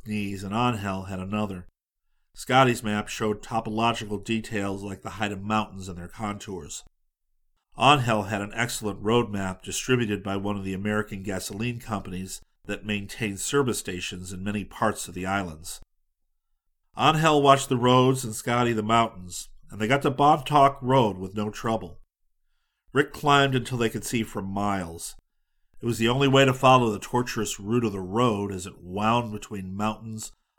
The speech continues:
hugged the sides of high peaks, and dipped into forested valleys.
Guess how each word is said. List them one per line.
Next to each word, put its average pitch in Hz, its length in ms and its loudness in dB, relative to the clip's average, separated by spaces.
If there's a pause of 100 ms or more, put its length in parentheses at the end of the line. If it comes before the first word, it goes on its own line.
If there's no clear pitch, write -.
hugged 123 300 0
the 117 100 -4
sides 113 580 4
of 90 160 -10 (160)
high 120 260 2
peaks, 127 600 -6
and 92 260 -12
dipped 120 300 -2
into 92 160 -12
forested 107 520 -6
valleys. 92 640 -6